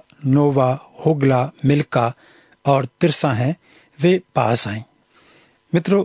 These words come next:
ये समस्या है जो मूसा के सामने आ गई है, और अब हम देखते हैं कि वो किस प्रकार से इस समस्या का समाधान करते हैं।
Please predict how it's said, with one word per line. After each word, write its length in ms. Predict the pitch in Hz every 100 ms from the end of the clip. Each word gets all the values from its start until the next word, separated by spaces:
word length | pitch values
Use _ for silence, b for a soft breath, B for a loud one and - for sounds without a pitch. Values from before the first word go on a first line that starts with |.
| -
ये 180 | 160 180
समस्या 500 | - 135 135 - 160
है 220 | 123 131
जो 400 | 127 135 127 131 - _ _ 139
मूसा 260 | 143 127
के 160 | 117 127
सामने 460 | - 110 110 117 151 -
आ 120 | 151 123
गई 180 | 120
है, 180 | 113 175 - _ _ B B B B
और 180 | 151 - _
अब 160 | 196 202
हम 180 | 214 185
देखते 340 | 170 - 160
हैं 180 | 123 165
कि 200 | - 123
वो 300 | 120 123 - b b b b b
किस 120 | 175
प्रकार 380 | - 143 117 117
से 240 | - 123
इस 100 | 117
समस्या 440 | - 110 110 - 107
का 160 | 117
समाधान 540 | 123 - 107 101 143 131
करते 320 | 113 - -
हैं। 260 | - -